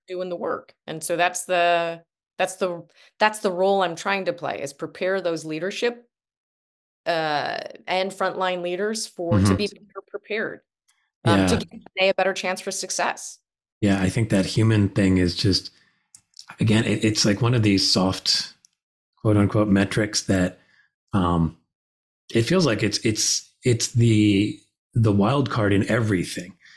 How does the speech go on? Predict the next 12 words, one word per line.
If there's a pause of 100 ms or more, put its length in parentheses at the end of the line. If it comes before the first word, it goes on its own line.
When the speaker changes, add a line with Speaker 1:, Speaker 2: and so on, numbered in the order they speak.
(420)
Speaker 2:
right?
You
know,
great
plans, (540)
you
know, (480)
can,
can
quickly
fall
apart